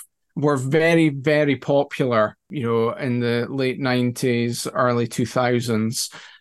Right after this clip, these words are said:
And, you know, it's something we've always been aware of, but n-, not something that we look at as advisors a huge amount, because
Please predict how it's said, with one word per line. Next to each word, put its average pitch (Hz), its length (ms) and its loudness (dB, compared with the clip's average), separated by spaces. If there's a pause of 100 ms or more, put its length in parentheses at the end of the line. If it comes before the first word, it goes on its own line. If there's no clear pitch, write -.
(120)
And, 185 580 4
you 262 160 0
know, 151 200 6
it's 185 260 2
something 220 280 4
we've 147 160 4
always 151 280 4
been 143 160 0
aware 160 400 2
of, 135 340 0
but 131 300 2 (340)
n-, 156 240 0
not 147 320 2
something 139 500 2
that 127 120 2
we 131 120 2
look 135 300 2
at 123 200 0
as 117 140 -4
advisors 127 680 0
a 117 80 -6
huge 170 460 4
amount, 127 520 2
because 123 340 -2